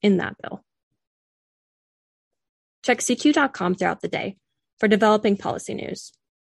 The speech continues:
And for all of us in the C Q Roll Call newsroom, I'm Megan Mineiro.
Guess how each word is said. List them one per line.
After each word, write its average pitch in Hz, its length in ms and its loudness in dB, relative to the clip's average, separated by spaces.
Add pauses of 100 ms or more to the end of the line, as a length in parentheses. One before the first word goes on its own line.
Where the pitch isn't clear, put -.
(180)
And 190 160 2
for 190 100 2
all 190 140 4
of 196 80 4
us 196 180 2
in 208 80 2
the 202 60 4
C 202 160 0
Q 196 160 -2
Roll 185 140 0
Call 180 160 -6
newsroom, 226 560 0 (340)
I'm 196 140 2
Megan 175 200 -4
Mineiro. 170 360 -10